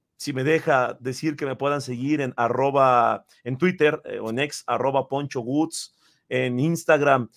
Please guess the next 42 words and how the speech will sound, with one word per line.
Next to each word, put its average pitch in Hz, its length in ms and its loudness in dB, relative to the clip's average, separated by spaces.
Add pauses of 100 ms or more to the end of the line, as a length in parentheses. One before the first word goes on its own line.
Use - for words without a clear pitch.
(200)
eh, - 300 -12
poncho 165 360 2
punto 156 280 -2
G 147 140 -2
T 143 120 -2
Z. 170 360 2
Señor 147 260 -4
Manuel, 147 320 0
muchas 165 280 0
gracias. 156 500 0 (240)
También, 170 500 2
si 170 140 -6
me 147 100 0
da 151 60 6
oportunidad, 160 560 2
si 175 120 -8
no 175 120 2
le 208 80 8
afecta 196 400 4
nada, 202 460 4 (340)
en 151 140 2
<laughs> - 100 4
Facebook 202 580 2
como 143 240 -4
Poncho 190 320 2
Gutiérrez. 185 760 0 (220)
Y, 170 100 -8
y, 196 300 -4
y, 202 280 -2
y, 190 40 -2 (180)
y 190 200 -6
ya 226 180 12
la 226 100 12
última, 190 320 4
de 185 80 2
verdad, 196 260 8
de 190 100 0
verdad, 202 300 6
la 196 100 4
última. 185 380 -2 (260)
En 180 380 2
TikTok, 226 520 2